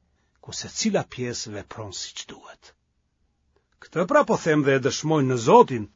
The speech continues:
që ju të mos esni më siç ecin edhe kombet, në kotësinë e mendjes së tyre, të errësuar në gjykim, të shkëputur nga jeta e Perëndis për shkak të padijes që ekziston ndër ta,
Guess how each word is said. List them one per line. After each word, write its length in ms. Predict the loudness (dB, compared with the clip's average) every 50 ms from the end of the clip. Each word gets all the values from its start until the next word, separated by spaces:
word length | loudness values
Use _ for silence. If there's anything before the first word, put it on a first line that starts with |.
| _ _ _
që 120 | -8 -6 -2
ju 180 | 2 4 4 4
të 120 | 4 2
mos 240 | 2 0 0 0 2 4
esni 360 | 4 4 4 2 2 2 4
më 200 | 4 4 4 4
siç 320 | 2 0 -4 -6 -6 -4
ecin 400 | -4 -4 -4 -2 -2 0 0 0 -2 -4
edhe 260 | -10 -10 -8 -8 -8 -6
kombet, 640 | -4 -2 0 0 0 0 -4 -6 -12 -14 -18 -20 _ _ _ _ _ -12
në 100 | -12 -10
kotësinë 580 | -10 -8 -10 -10 -8 -6 -4 -2 -2 -2 -4 -4
e 60 | -6
mendjes 420 | -8 -8 -8 -8 -8 -10 -10 -10 -10
së 100 | -14 -14
tyre, 380 | -16 -14 -14 -12 -12 -14 -16 -18 -20 _ -20 -20 -20 _
të 140 | -16 -12 -10 -8
errësuar 560 | -8 -6 -6 -4 0 6 8 10 10 10 8
në 120 | 6 4 2
gjykim, 440 | 0 -4 -6 -4 -4 -6 -6 -6 -8 -12 -18 _ _ -20 -18 -10
të 160 | -6 -4 -4
shkëputur 540 | -4 -4 -6 -4 0 0 0 2 2 2 4
nga 120 | 4 4
jeta 340 | 6 6 4 2 2 2 0
e 60 | 0
Perëndis 540 | 0 0 0 0 2 2 2 0 0 0 -2 -6
për 160 | -6 -6 -6
shkak 300 | -4 -2 0 0 0 -2
të 140 | -8 -10 -6
padijes 560 | -4 -4 -2 2 6 8 8 10 8 8 4
që 120 | 4 0 -2
ekziston 540 | -2 -2 -4 -4 -4 -2 0 0 2 2
ndër 140 | 2 2 0 0
ta, 200 | 2 2 4